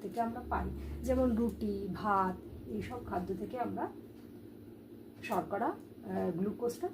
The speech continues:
পেয়ে থাকি। এছাড়া প্রোটিন বা আমিষ, প্রোটিন বা আমিষ থেকে আমরা কী কী পাই? ছটি মৌলই পেয়ে থাকি, কার্বন, হাইড্রোজেন,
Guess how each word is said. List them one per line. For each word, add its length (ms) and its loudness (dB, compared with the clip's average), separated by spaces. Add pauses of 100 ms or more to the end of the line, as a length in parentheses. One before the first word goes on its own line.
(120)
পেয়ে 140 4
থাকি। 300 -8 (480)
এছাড়া 500 0 (240)
প্রোটিন 460 2
বা 100 6
আমিষ, 640 -4 (680)
প্রোটিন 320 4
বা 120 2
আমিষ 400 0
থেকে 200 -8
আমরা 200 -4
কী 220 -8
কী 140 -10
পাই? 160 -4 (500)
ছটি 440 -2
মৌলই 400 4
পেয়ে 140 -2
থাকি, 240 -8 (100)
কার্বন, 440 4 (640)
হাইড্রোজেন, 560 2